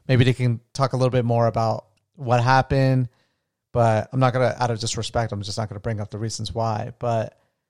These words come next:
um, you know, eventually those plans had to be dropped, and I could have came back to the States, but I chose to ultimately stay in Colombia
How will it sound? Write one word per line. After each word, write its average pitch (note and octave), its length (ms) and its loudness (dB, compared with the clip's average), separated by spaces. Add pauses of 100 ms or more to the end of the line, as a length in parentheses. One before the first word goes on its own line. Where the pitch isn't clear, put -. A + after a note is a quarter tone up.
(340)
um, A#2+ 640 4 (1300)
you D3+ 100 2
know, C3 260 4
eventually D3+ 520 6
those C3+ 260 2
plans C#3 260 2
had B2+ 100 -4
to A#2 60 -6
be A#2+ 80 -2
dropped, D3 380 4
and B2 300 2
I D3+ 160 6
could E3+ 120 4
have - 140 2
came D3+ 160 4
back B2+ 200 2
to C3+ 60 -6
the A2+ 60 -2
States, F3 300 0
but D3+ 80 2
I D3 60 2
chose D3+ 260 0
to C3+ 80 0
ultimately B2 400 0
stay A2+ 200 -2
in A2+ 80 0
Colombia B2+ 560 0